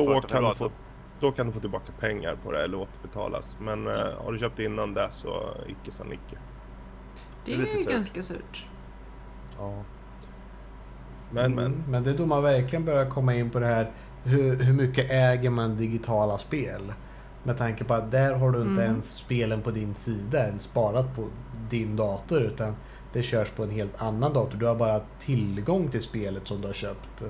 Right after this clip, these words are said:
Speaker 3: Och varför fixar man inte det? Om nu Sony köper upp OnLive, varför köper de då inte servrarna med all information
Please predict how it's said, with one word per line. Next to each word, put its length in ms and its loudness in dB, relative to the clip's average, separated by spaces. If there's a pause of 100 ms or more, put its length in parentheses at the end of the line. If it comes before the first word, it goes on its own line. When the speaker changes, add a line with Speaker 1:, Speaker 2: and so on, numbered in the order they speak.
(800)
Speaker 3:
Och 160 -2
varför 380 0
fixar 380 -4
man 120 -2
inte 180 -4
det? 180 -2
Om 120 -2
nu 160 0
Sony 360 0
köper 580 -2
upp 120 -2 (460)
OnLive, 440 0 (760)
varför 880 0 (240)
köper 460 0
de 140 0
då 160 0
inte 200 -2
servrarna 480 -2
med 160 2
all 140 0
information 720 -4